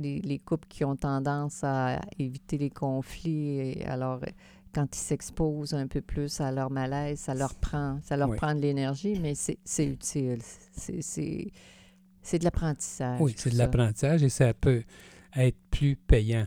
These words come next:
Speaker 2: Même que pour le, la dépression, on, la littérature nous dit maintenant que si le déclencheur de la dépression, c'est ce qui se passe dans le couple, bien évidemment que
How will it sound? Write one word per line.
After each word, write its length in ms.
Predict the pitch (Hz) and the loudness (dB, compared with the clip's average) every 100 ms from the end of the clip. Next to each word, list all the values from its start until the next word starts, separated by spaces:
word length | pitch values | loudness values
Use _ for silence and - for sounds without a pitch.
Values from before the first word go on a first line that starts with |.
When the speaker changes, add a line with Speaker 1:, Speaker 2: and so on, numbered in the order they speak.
| - | 2
Speaker 2:
Même 380 | 123 156 185 156 | 4 6 6 4
que 420 | - 143 170 185 - | 4 6 4 2 -2
pour 340 | - 190 208 208 | 4 4 4 4
le, 460 | 147 123 110 110 110 | 6 6 4 2 2
la 180 | 113 | 2
dépression, 800 | 117 127 123 117 107 131 139 233 - - - - - - | 2 2 2 2 0 -2 -2 -4 -8 -20 -20 -20 -16 -4
on, 380 | 123 117 113 113 113 117 113 | 0 2 2 0 -2 -4 -2
la 120 | 110 120 | 0 0
littérature 600 | 117 143 131 117 165 165 | 4 4 4 4 4 6
nous 160 | 135 | 4
dit 200 | 117 156 | 2 4
maintenant 440 | 175 120 143 147 175 - | 4 2 2 2 2 0
que 340 | 139 135 156 170 - - - - | 2 4 4 0 -8 -20 -20 -14
si 560 | - - - 226 233 196 | -6 -2 2 4 6 6
le 180 | 139 123 | 6 6
déclencheur 800 | 139 - 143 127 160 156 156 131 | 4 4 4 4 4 6 6 4
de 80 | |
la 160 | 127 117 | 4 2
dépression, 760 | 117 - 120 113 - 135 143 143 | 2 0 2 0 0 0 2 2
c'est 260 | - 127 | 0 -4
ce 100 | 117 | -4
qui 140 | - 120 | -2 -4
se 100 | - | -2
passe 380 | 123 131 127 113 | 0 2 0 0
dans 140 | 113 | 0
le 60 | 107 - | -2 -2
couple, 360 | 165 196 - - - - - | -2 -2 -6 -18 -20 -12 -2
bien 140 | 113 | 0
évidemment 580 | 107 110 117 113 131 156 | 2 2 2 4 4 4
que 400 | 156 127 123 131 | 4 4 4 2